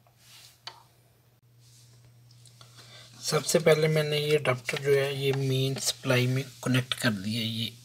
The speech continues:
main supply में connect कर दिया है और इसका स्विच पहले से on है।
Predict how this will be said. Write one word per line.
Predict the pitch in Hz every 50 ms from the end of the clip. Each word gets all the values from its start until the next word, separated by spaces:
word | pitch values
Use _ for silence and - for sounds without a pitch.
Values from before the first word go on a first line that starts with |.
| - - - - - - - -
main | 127 127 123 127 131 -
supply | - - - - - - 117 110
में | 110 113 -
connect | - - - - - -
कर | - - - 127
दिया | 123 127 131 123 120 135 135 131
है | 127 - - - - - - - - - - - - - - - - - - - -
और | - - 131
इसका | 123 123 - - - 131
स्विच | - - 127 123
पहले | - - - 117 120 123 131
से | 127 - - 143 131
on | 123 123 120 120
है। | 123 123 127